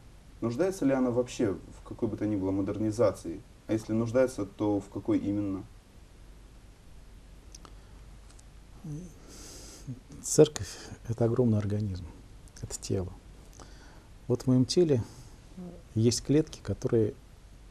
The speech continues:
Speaker 2: не рождаются заново. Говорят, что нервные клетки там не рождаются, не восстанавливаются.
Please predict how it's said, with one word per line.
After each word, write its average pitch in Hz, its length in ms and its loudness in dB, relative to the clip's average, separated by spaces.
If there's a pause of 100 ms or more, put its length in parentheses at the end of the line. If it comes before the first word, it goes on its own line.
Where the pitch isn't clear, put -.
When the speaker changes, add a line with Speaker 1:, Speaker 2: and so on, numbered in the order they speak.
(200)
Speaker 2:
не 127 160 8
рождаются 87 580 0
заново. 78 300 -10 (500)
Говорят, 120 260 0
что - 200 -8
нервные 92 240 -4
клетки - 380 -4
там - 140 -10
не 87 60 -4
рождаются, 95 580 -6
не - 60 -8
восстанавливаются. 85 720 -10